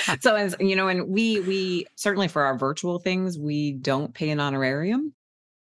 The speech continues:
Speaker 2: Some of our in-person, it's more like travel costs and things like that. But, um, you know, it's, it's also pretty cost less other than some of that initial investment,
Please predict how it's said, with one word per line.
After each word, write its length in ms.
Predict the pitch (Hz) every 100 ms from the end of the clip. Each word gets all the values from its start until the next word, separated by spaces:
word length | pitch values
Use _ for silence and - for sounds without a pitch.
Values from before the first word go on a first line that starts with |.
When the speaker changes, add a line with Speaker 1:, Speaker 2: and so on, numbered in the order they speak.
| _
Speaker 2:
Some 120 | 156 151
of 100 | 127
our 120 | -
in-person, 800 | 131 139 127 127 120 123 127 -
it's 180 | - 131
more 200 | 135 120
like 160 | 123 117
travel 340 | - 127 120
costs 360 | - 131 117 -
and 120 | 117
things 180 | 123 117
like 160 | -
that. 300 | 135 127 113
But, 320 | 131 131 113 - - - - -
um, 480 | 131 127 123 - - 147
you 120 | 139
know, 160 | 143
it's, 520 | 143 139 - - - -
it's 160 | 147 151
also 400 | 147 165 156 - -
pretty 300 | 156 165 160
cost 640 | - 143 160 - - - _ _
less 420 | 139 143 - - -
other 360 | 143 143 147
than 440 | 143 139 143 139 135
some 160 | 139
of 140 | 139 131
that 200 | 127 135
initial 380 | 139 135 131
investment, 500 | 135 143 160 131 131